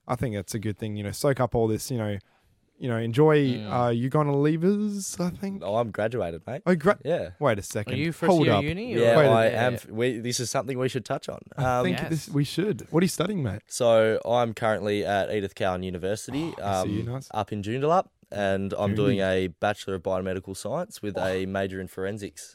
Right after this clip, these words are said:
Speaker 2: Oh.
Speaker 3: Um,
Speaker 1: Hold up, hold up.
Speaker 3: Go on.
Speaker 1: Apparently you're bloody smart and you've got a really good atar. Please tell me I'm right.
Speaker 3: Where have you heard this from?
Speaker 1: Oh, questions.
Speaker 3: Sources.
Speaker 1: <laughs> Actually, sources, mate.
Speaker 3: Sources.
Speaker 1: Watch it.
Speaker 3: Um,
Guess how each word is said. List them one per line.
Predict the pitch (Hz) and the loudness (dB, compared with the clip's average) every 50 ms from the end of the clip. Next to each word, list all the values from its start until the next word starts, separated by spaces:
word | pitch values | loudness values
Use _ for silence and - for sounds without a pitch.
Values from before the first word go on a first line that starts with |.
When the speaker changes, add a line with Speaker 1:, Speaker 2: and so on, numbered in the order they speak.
| - - | -10 -6
Speaker 2:
Oh. | 175 190 - | -4 -4 -4
Speaker 3:
Um, | - 101 95 92 95 90 85 - _ _ - | -4 -4 -4 -4 -6 -8 -10 -14 _ _ -6
Speaker 1:
Hold | - - 156 156 143 | 0 2 2 4 4
up, | 120 107 135 - - - - | 4 2 2 0 -4 -10 -12
hold | - - 151 151 151 143 135 | -2 2 4 6 6 6 6
up. | 113 101 104 - - - _ - | 4 4 2 -2 -8 -16 _ -2
Speaker 3:
Go | 104 104 | 0 2
on. | 92 | 2
Speaker 1:
Apparently | 151 156 165 165 156 151 | 4 4 2 2 2 2
you're | 143 135 123 | 2 2 2
bloody | 104 123 127 120 117 101 | 2 2 2 2 2 0
smart | - - - 127 123 123 117 113 113 | -4 -6 -4 0 2 2 4 2 2
and | 110 | 0
you've | 107 92 | 0 2
got | 120 110 | 4 4
a | 107 107 | 4 4
really | 110 117 127 123 120 | 4 4 4 4 4
good | 110 117 110 | 2 2 4
atar. | 104 110 110 - 104 95 98 123 175 165 | 4 2 2 0 0 0 2 0 -2 -4
Please | - - - 117 117 117 110 | -6 -2 0 0 0 0 -2
tell | - - 117 110 | -2 -4 -2 -2
me | 110 107 107 - | 0 -2 -4 -4
I'm | - - 104 101 101 | -4 -6 -4 -2 -2
right. | 98 95 95 95 90 - - _ | -2 -2 -2 -4 -6 -10 -16 _
Speaker 3:
Where | _ 104 104 | _ -4 -2
have | 95 | -2
you | 92 | -2
heard | 92 92 82 | -4 -4 -4
this | - 95 98 - | -6 -10 -14 -12
from? | - - - 87 87 - _ | -14 -14 -14 -14 -16 -16 _
Speaker 1:
Oh, | - 90 92 80 80 - - _ _ _ _ | -14 -12 -12 -12 -14 -16 -18 _ _ _ _
questions. | - - 87 85 - - 85 87 85 | -6 -6 -6 -6 -8 -12 -14 -14 -14
Speaker 3:
Sources. | - - - - - - - - | -14 -14 -12 -8 -8 -8 -6 -6
Speaker 1:
<laughs> | |
Actually, | - - - 175 170 - - - | -6 0 4 4 4 4 4 0
sources, | - - - 165 139 127 117 - 139 123 104 | -2 0 2 2 2 2 2 2 0 0 0
mate. | 123 113 107 98 - | 0 0 0 0 0
Speaker 3:
Sources. | 113 | 0
Speaker 1:
Watch | 120 127 127 - 123 | 0 0 0 0 -2
it. | 107 - - - _ _ _ - | -2 -2 -4 -10 _ _ _ -4
Speaker 3:
Um, | 104 104 107 110 107 104 107 107 104 107 107 104 95 | 0 0 2 2 0 0 -2 -2 -4 -4 -4 -6 -8